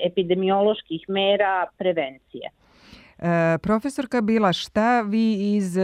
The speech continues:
Speaker 2: mijelomske grupe planirate još kao aktivnosti?
Speaker 1: E, upravo, dakle, e,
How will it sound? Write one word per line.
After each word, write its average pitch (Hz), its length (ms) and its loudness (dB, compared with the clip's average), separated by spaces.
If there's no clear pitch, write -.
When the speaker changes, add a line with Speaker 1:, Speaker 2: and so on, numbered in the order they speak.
Speaker 2:
mijelomske 180 920 2
grupe 175 500 -2
planirate 170 920 0
još 156 380 -2
kao 139 540 -4
aktivnosti? 139 840 -6
Speaker 1:
E, 226 60 2
upravo, 294 540 2
dakle, 247 360 -2
e, 233 200 0